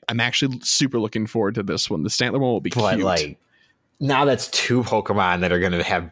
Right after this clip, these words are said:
Speaker 2: boosted spawns that you can't mass transfer.
Speaker 1: Ugh. If they, what if they made them shiny, though? What if Stantler could be shiny? Isn't it, like, a sick, like, anemic yellow?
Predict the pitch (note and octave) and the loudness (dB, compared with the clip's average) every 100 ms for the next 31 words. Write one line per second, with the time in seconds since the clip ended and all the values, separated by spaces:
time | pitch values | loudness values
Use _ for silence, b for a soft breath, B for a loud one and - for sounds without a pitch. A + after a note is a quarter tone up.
0 | - A2 G2+ - F#2 - F#2+ E2+ D#2+ D#2 | -4 -2 0 -2 -2 -2 0 0 0 -2
1 | D2 - - - G#2 F#2 - F2+ E2 D#2 | -2 -4 -4 -2 -2 -2 -2 -2 0 -2
2 | D#2 - F#2 F3+ E3+ D3+ - - _ b | -2 -2 0 2 0 0 -4 -8 _ b
3 | b b b b - B3+ A#3+ D#3 G#3 A#3+ | b b b b -4 -4 -4 -2 0 0
4 | B3 A3+ A3 G#3+ G#3+ - A#3+ A#3 D#3+ - | 0 0 0 0 0 0 0 0 0 -4
5 | - - A#3+ - G3 F3+ F3+ D#3 - - | -6 -4 -2 -2 -2 -4 -4 -4 -2 -2
6 | B2+ A2+ - D3+ G3+ A3+ F#3+ D#3+ A#2+ - | -2 -4 -2 2 2 2 0 0 0 0
7 | - F3+ - - B B B C3+ C3+ - | 0 -2 -4 -18 B B B -2 -2 0
8 | C3 C#3 D3 C3+ A#2+ - A#2+ A#2 A#2+ A#2+ | 2 4 4 2 0 0 2 4 4 2
9 | C3 C#3+ | 0 -6